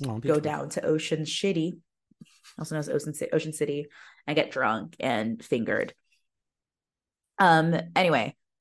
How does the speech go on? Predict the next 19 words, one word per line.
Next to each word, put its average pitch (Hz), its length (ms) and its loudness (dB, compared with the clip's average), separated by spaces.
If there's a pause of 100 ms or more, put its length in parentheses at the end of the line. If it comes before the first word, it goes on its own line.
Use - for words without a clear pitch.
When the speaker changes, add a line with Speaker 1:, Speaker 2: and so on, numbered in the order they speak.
(360)
Speaker 2:
not 208 160 6
me 202 100 2
though. 165 300 8
<laughs> 220 60 -2 (640)
So, 240 360 8 (180)
uh, 262 320 8 (300)
<laughs> - 0 -
not 277 1500 6
me 370 120 4
though. 311 100 8
I 285 240 10
wasn't 320 160 -4
doing 302 200 2
that. 240 240 -2 (260)
So, 240 520 2 (460)
um, 196 400 6 (100)
anyway, 180 360 2 (120)
so 240 540 4
it's, 277 320 4